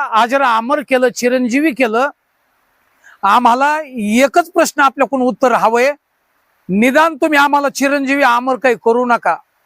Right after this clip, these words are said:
पण आहे आम्ही जे जिवंत फक्त आम्हाला एक आशीर्वाद द्या की आम्हाला मारू नका, कारण आमचं, आम्हाला आमचा हक्क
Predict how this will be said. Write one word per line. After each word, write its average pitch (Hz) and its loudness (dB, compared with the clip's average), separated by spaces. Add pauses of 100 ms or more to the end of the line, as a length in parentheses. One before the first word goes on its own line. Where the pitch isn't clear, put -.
(460)
पण 202 2
आहे 208 2
आम्ही 254 -2
जे 269 -2
जिवंत 277 2 (640)
फक्त 262 0
आम्हाला 262 2
एक 262 0
आशीर्वाद 262 0
द्या 254 2
की 247 -2
आम्हाला 220 0
मारू 196 0
नका, 170 -6 (720)
कारण 247 2
आमचं, 226 0
आम्हाला 220 2
आमचा 302 -2
हक्क 214 -2